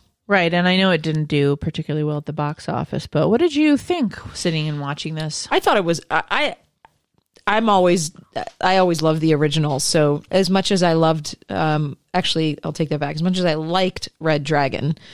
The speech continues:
Speaker 2: and I thought the performances and the effects in Red Dragon were really great, I liked Manhunter. I thought that the, the soundtrack is so flipping good.
Speaker 1: Oh, good.
Speaker 2: Um,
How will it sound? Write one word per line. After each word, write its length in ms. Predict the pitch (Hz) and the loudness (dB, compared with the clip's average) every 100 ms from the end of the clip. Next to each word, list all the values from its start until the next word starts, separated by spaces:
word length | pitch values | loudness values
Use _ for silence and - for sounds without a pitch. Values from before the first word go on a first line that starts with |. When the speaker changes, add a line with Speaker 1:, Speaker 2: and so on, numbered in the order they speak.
| - - - - | -20 -20 -10 0
Speaker 2:
and 160 | 160 | 2
I 80 | 160 | 2
thought 240 | - 151 | 2 0
the 80 | - | 0
performances 800 | - 165 160 151 151 147 156 151 | -2 0 2 4 4 4 4 4
and 100 | 151 | 2
the 120 | 147 | 0
effects 400 | 143 - 151 - | -2 0 -2 0
in 100 | 156 | 0
Red 180 | 147 143 | 2 2
Dragon 360 | 151 139 143 143 | 2 0 0 -2
were 100 | 139 | 0
really 240 | 143 139 | 2 2
great, 400 | 143 143 135 131 - | 2 2 2 0 0
I 140 | 339 | 2
liked 440 | 349 214 269 - - | 4 4 4 0 2
Manhunter. 680 | 156 147 143 143 143 147 135 | 4 4 2 0 2 4 4
I 140 | 143 | 2
thought 400 | - 185 175 - | 2 2 2 0
that 300 | 170 156 - | 0 0 -2
the, 460 | 165 160 147 147 147 - - - - _ _ _ _ | -2 0 2 0 -2 -10 -20 -20 -20 _ _ _ _
the 100 | - | -2
soundtrack 1200 | 175 - - - 185 226 220 - 156 127 - - _ - | 0 0 -2 0 2 4 4 2 0 0 -4 -14 _ -4
is 120 | 165 | -2
so 600 | - - - 202 175 156 | 0 0 2 4 6 4
flipping 840 | - - - 180 - 165 151 143 139 | -2 -8 0 0 2 -2 0 -4 0
good. 420 | 156 147 131 240 | 4 4 4 0
Speaker 1:
Oh, 180 | 240 220 | -2 -2
good. 460 | 277 330 170 175 | -2 0 -2 0
Speaker 2:
Um, 540 | 170 175 160 160 151 | 2 4 4 2 -2